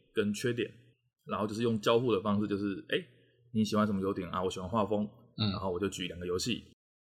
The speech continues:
Speaker 1: 其实跟现在的内容没有差太多，可是编排上就是很松散，所以我们就是我讲一个点，我喜欢画风，例如什么什么什么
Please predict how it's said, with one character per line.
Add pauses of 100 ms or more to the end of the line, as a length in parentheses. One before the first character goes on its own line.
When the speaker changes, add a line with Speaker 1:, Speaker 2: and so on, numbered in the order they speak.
(160)
Speaker 1:
其
实
跟
现
在
的
内
容
没
有
差
太
多， (220)
可
是
编
排
上
就
是
很
松
散， (140)
所
以
我
们
就
是
我
讲
一
个
点，
我
喜
欢
画
风，
例
如
什
么
什
么
什
么